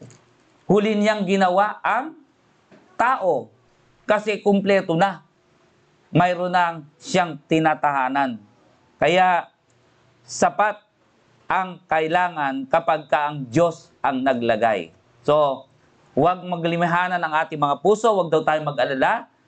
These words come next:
"Sa bahay ng aking ama ay maraming, ano, tahanan." Ibig sabihin, hindi lang basta ikaw ay may bahay doon,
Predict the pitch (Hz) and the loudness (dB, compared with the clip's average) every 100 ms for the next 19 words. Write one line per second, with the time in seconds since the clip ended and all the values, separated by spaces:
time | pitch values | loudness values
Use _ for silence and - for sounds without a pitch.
0 | - - 151 143 160 160 156 151 147 156 | -8 0 0 2 -2 -2 -4 -4 -4 -4
1 | 170 170 143 151 156 175 185 _ - 151 | -4 -8 -4 -2 0 0 -2 _ -4 -2
2 | 160 147 139 147 156 156 160 147 147 143 | -2 0 0 0 -2 -4 -6 -2 0 0
3 | 123 - 151 147 165 175 139 104 _ _ | -2 -2 -2 -2 -2 0 -2 -4 _ _
4 | - 127 139 143 175 180 180 170 170 156 | -4 -2 -2 0 0 0 0 2 0 -4
5 | - - 170 170 175 170 160 151 151 - | -10 -4 0 2 2 2 -2 -2 -2 -4
6 | - 190 180 - _ _ _ _ - 160 | -4 -2 -2 -6 _ _ _ _ -4 0
7 | 175 175 160 160 160 151 143 143 143 165 | 0 0 -2 -2 0 0 -2 -2 0 2
8 | 143 | 2